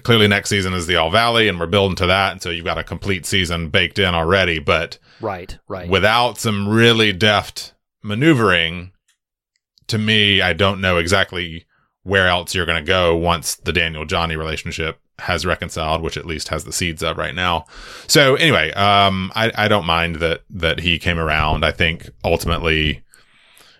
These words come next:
Speaker 1: it'd be one thing if you never saw him as the nebbish, you know, previous
Speaker 2: Right.
Speaker 1: Hawk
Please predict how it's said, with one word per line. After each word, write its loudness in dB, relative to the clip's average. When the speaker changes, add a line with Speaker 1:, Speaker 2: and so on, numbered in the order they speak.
Speaker 1:
it'd 4
be 6
one 4
thing 2
if -2
you -4
never 0
saw 6
him 2
as 4
the 6
nebbish, 2
you -6
know, 4
previous 4
Speaker 2:
Right. 0
Speaker 1:
Hawk 4